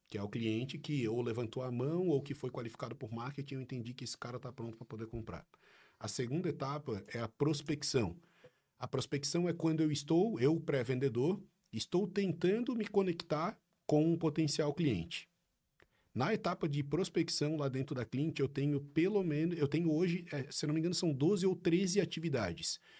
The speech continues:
O meu pré-vendedor, ele só pode desistir do lead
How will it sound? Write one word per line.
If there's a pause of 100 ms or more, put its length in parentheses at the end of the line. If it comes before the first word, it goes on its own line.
(220)
O
meu
pré-vendedor,
ele
só
pode
desistir
do
lead